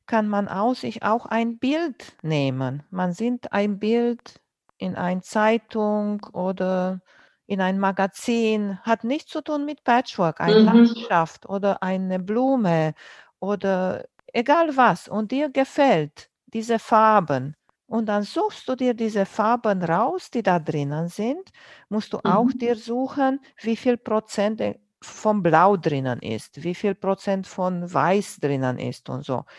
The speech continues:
Speaker 1: Und da suchst du dir Stoffe draus und versuch nach diesem Bild, der nichts zu tun mit Patchwork hat,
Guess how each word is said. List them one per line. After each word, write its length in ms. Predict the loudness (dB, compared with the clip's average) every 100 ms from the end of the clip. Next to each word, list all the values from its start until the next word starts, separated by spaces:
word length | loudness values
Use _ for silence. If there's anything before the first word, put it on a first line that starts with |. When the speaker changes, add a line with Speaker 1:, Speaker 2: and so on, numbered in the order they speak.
| -20 _
Speaker 1:
Und 160 | -6 0
da 120 | 0
suchst 320 | 0 -4 -4
du 80 | -6
dir 180 | -2 -4
Stoffe 520 | -4 -2 -2 0 -2
draus 560 | 0 2 2 2 0 -4 _ -10
und 140 | -8
versuch 540 | -4 -4 -4 -6 -6 -4
nach 220 | -4 -4
diesem 400 | -6 -4 -2 -2
Bild, 500 | 2 4 2 -2 _
der 120 | -4
nichts 320 | -2 -4 -4 -10
zu 100 | -6
tun 260 | -4 -2
mit 240 | -4 -4 0
Patchwork 540 | 0 0 0 0 0
hat, 320 | 0 0 -2